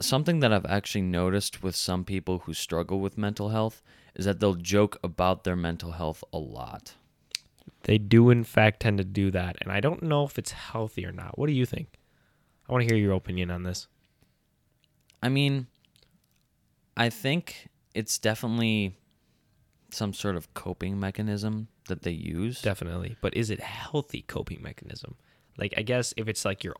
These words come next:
Speaker 2: only coping mechanism, then it's kind of okay.
Speaker 1: Mm-hmm.
Speaker 2: But you shouldn't rely on it like a crutch to continue through life just by joking about your mental illness.
Speaker 1: Like, I certainly wouldn't do it. Mostly,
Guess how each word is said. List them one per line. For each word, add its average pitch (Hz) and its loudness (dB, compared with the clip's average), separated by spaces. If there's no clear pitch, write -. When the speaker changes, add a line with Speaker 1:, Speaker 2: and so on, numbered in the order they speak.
Speaker 2:
only 123 -2
coping 131 -2
mechanism, 139 -2
then 101 -6
it's - -12
kind 110 -4
of 120 -4
okay. 143 0
Speaker 1:
Mm-hmm. 90 -4
Speaker 2:
But 101 0
you 113 -6
shouldn't 107 -2
rely 101 0
on 98 -2
it - -6
like 104 -8
a 95 -10
crutch - -6
to 98 -8
continue 95 -6
through 95 -8
life 95 -4
just 101 -6
by 101 -8
joking 98 -8
about 95 -6
your - -10
mental 95 -8
illness. - -12
Speaker 1:
Like, 123 2
I 120 8
certainly 85 0
wouldn't 80 -2
do 76 -2
it. 71 -6
Mostly, 123 2